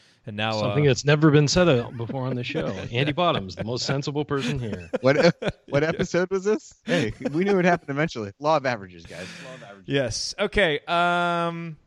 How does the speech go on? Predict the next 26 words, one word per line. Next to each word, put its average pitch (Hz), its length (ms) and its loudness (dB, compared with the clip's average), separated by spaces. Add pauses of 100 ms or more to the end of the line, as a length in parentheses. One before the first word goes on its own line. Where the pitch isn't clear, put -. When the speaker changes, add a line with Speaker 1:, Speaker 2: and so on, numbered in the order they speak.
(200)
Speaker 1:
all 180 80 2
right. 151 160 0
Let's 202 140 -6
hit 208 160 -8
this 180 140 -6
question 160 380 -4
quickly. 117 420 -6
This 139 180 -6
is 170 80 -8
from 143 160 -10
Chris. 110 500 -6 (380)
With 156 220 -6
Archie's 202 340 -2
system 185 400 -6
of 151 160 -14
play, 104 480 -4 (100)
are 143 140 2
there 135 180 -2
any 165 220 -6
specific - 680 -8
teams 135 500 -10
that 123 180 -6
you're 127 400 -2
uneasy 123 760 -8
about 110 320 -8
facing? 107 600 -8